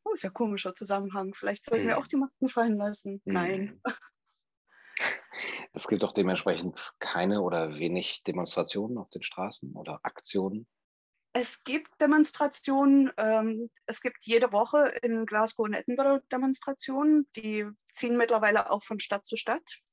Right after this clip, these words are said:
Speaker 1: Ähm, also die ganzen Leute aus Glasgow und Edinburgh waren zum Beispiel letzte Woche in Dundee,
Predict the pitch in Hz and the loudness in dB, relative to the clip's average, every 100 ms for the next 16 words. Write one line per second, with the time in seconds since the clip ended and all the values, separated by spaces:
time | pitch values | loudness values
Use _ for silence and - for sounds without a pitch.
0 | - 220 202 196 196 - 196 202 196 - | -18 -12 -10 -10 -10 -10 -6 -4 -2 -4
1 | 208 202 196 208 220 214 226 214 220 233 | -6 -2 0 2 2 2 0 0 0 0
2 | 208 - 226 220 202 202 202 - 202 202 | -2 -2 -2 -2 0 0 -2 -4 -4 -6
3 | 202 196 - 220 208 - 196 190 196 196 | -4 -4 -4 -6 -6 -4 -6 -4 -4 -4
4 | 190 202 226 254 | -4 -4 -4 -4